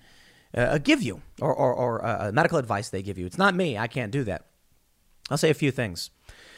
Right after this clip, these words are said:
Ivermectin is a, a, a powerful a-, uh, antiparasitic, powerful in this, I'll, I'll say that in the, in the, uh, economic sense, meaning the World Health Organization has it listed as an essential drug. It cures river blindness. It's used to treat, I think, like, lice and other things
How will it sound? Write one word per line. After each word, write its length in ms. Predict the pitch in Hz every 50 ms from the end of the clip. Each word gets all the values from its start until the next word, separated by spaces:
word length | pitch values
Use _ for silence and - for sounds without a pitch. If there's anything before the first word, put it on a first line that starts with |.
| - - -
Ivermectin 720 | - 151 175 185 220 196 180 170 170 - 170 156 151 156 -
is 200 | - 143 139 120
a, 40 | -
a, 540 | 127 123 120 117 113 113 - 113 113 110 -
a 160 | - 113 107
powerful 800 | - - - - 147 175 170 180 165 - - - 95 107 139 - _ _ _ _ -
a-, 160 | 113 123 -
uh, 140 | - 113 107
antiparasitic, 1300 | - 110 123 151 165 - 185 165 - - - - 156 160 151 139 - - - 185 147 101 120 - - - - - - -
powerful 400 | - 170 196 214 196 - 202 180
in 60 | 170
this, 120 | 160 131 147
I'll, 140 | - 156 -
I'll 80 | - 156
say 160 | - 190 185
that 220 | 160 170 160 -
in 160 | 151 147 151
the, 180 | 143 135 135 -
in 140 | 123 135 131
the, 640 | 120 120 120 120 104 110 110 - 107 104 101 95 95
uh, 60 | - - - 110 -
economic 480 | 131 - 165 147 143 143 135 120 -
sense, 360 | - - - 101 87 - - -
meaning 320 | 143 147 143 131 131 131 - - - - - - - - - -
the 100 | - 143
World 160 | 160 214 226 214
Health 180 | 214 208 -
Organization 580 | 190 190 190 185 165 135 156 156 160 - 214 196
has 140 | 170 143 156
it 100 | - 127
listed 300 | 139 139 - - 147 143
as 80 | 131
an 80 | 139 127
essential 580 | 117 - - - 143 143 151 - - 165 147
drug. 480 | 143 123 107 110 113 113 104 113 156 165
It 160 | - - -
cures 300 | - - 139 135 123 101
river 260 | 98 127 135 120 135
blindness. 540 | 120 95 117 110 107 110 110 123 151 156 -
It's 140 | 127 - -
used 180 | 139 143 127 -
to 60 | -
treat, 180 | - - 143
I 40 | 139
think, 200 | - - 131 113
like, 160 | 101 92 95
lice 360 | 107 131 156 175 185 170 - -
and 80 | 165
other 140 | 147 156 160
things 320 | 151 - 160 151 151 -